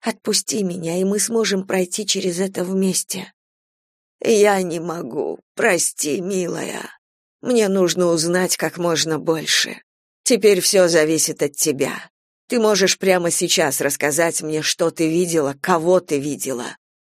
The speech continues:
Или мы можем пойти трудным путём". Женщина подняла пистолет. Чарли увидела, как позади Мардж что-то мелькнуло в дыму.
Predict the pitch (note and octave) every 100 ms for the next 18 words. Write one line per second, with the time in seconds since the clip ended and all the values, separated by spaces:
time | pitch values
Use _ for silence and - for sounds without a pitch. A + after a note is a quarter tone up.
0 | _ - A3+ G3+ F#3+ F#3 F#3+ F3 E3 E3+
1 | D3 F#3 F#3 - F#3 D#3+ B2+ A#2+ B2 D3+
2 | C#3+ C#3+ - - - _ _ _ _ _
3 | _ _ G#3 G#3+ A3 G3 F3+ E3+ E3+ E3
4 | E3+ E3+ E3+ D#3 - E3 D#3 C3 - -
5 | _ _ _ _ _ _ - B3+ A#3+ A3+
6 | A3+ A#3 G3 F#3+ F#3 F#3+ F#3+ F#3 G3 F#3+
7 | G3+ G#3+ G#3+ G3+ - - G3+ G3+ F#3+ F#3+
8 | F#3+ G3+ F#3+ D#3 C#3 D3+ E3+ D#3 C3